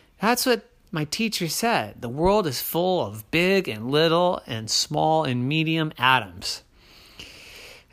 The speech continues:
Daddy said, Oh, I get it. No, Cindy. Those are two different things. Next door are the atoms.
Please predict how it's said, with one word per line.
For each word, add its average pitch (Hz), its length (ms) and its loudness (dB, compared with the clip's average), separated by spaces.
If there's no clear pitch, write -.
Daddy 113 260 -4
said, - 320 -8
Oh, 196 2250 4
I 190 580 2
get 113 380 -2
it. 113 560 -4
No, 156 1120 2
Cindy. 110 840 -4
Those 151 260 2
are 143 80 0
two 190 240 4
different 170 320 4
things. 101 480 -2
Next 160 360 2
door 131 220 6
are 123 220 2
the 139 260 -2
atoms. 151 880 2